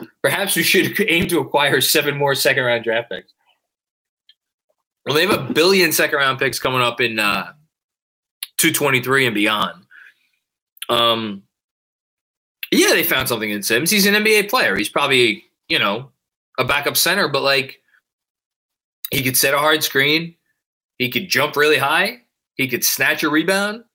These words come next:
He's strong. He could catch a lob. Not as good as Mitchell Robinson. He's not as good an offensive rebounder as Mitchell Robinson, but he could, you know, he's a guy that as a rim running dive man, I think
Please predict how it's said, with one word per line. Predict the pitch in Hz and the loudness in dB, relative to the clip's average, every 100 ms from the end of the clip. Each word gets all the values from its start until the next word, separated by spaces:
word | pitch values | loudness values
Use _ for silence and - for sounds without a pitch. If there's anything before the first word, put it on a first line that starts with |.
| _ | _
He's | 113 98 | -6 -2
strong. | - - 135 165 196 214 - _ _ _ _ _ | 0 2 2 4 2 -2 -12 _ _ _ _ _
He | 127 127 | -2 2
could | - 101 - | 0 0 -2
catch | 143 139 | -2 0
a | 123 | 0
lob. | 123 151 156 | 2 0 0
Not | 127 127 | -2 -2
as | |
good | 120 127 | 0 0
as | 113 | 0
Mitchell | 123 117 113 | -2 -2 -2
Robinson. | 120 131 123 147 | 0 -2 -2 -2
He's | 120 113 | -2 -4
not | 113 | -4
as | 110 | -2
good | 113 | -2
an | 113 | 0
offensive | 104 113 104 | -2 -4 -4
rebounder | 107 143 139 135 127 | -2 0 0 0 0
as | 123 | -2
Mitchell | 120 117 | -4 -2
Robinson, | 110 117 120 156 143 | -2 -2 -4 -4 -2
but | 151 | -2
he | 180 | 0
could, | 196 165 _ - _ _ - | -2 -4 _ -20 _ _ -4
you | 196 | 0
know, | 180 147 156 | 2 0 0
he's | 175 185 | 0 0
a | |
guy | 131 131 160 180 | 0 -2 0 2
that | 156 143 | 2 2
as | 139 | 2
a | 131 | 0
rim | 131 147 | 0 0
running | 147 139 120 | 0 -2 -2
dive | 139 175 | -2 -2
man, | 131 117 127 | 0 0 0
I | 120 | -2
think | 135 | -6